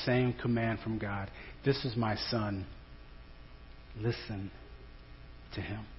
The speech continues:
Our reading from Second Corinthians says, "Where the Spirit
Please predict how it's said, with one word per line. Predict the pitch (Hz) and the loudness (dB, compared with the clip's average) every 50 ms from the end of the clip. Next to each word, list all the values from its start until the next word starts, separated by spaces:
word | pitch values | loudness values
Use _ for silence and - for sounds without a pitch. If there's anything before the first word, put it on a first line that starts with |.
| - - - - - - - - - - - - - - - - - - - - - - - - - - - - - - - - - - - - - - - - - - - - - - - - - - - - - - - - - - - - - - - - - - - - - | -14 -14 -14 -14 -14 -14 -14 -14 -14 -14 -12 -12 -12 -12 -12 -12 -12 -14 -14 -14 -14 -14 -14 -14 -14 -14 -14 -14 -14 -14 -14 -16 -14 -14 -14 -14 -14 -14 -12 -12 -12 -12 -12 -12 -12 -14 -14 -14 -14 -14 -14 -14 -14 -12 -12 -14 -12 -14 -14 -14 -14 -14 -14 -14 -14 -14 -14 -8 -2
Our | - 123 | 4 8
reading | 123 131 135 131 123 | 10 10 10 10 8
from | - 131 120 | 6 2 4
Second | - - 131 120 131 123 - | 6 8 8 8 6 4 4
Corinthians | - 131 131 123 107 123 120 113 - | 6 6 6 6 6 6 6 6 8
says, | - 127 123 117 | 8 8 8 8
"Where | 120 123 117 | 6 6 4
the | 117 110 | 4 2
Spirit | - - - - 143 143 147 143 143 | 0 0 4 8 10 10 12 10 10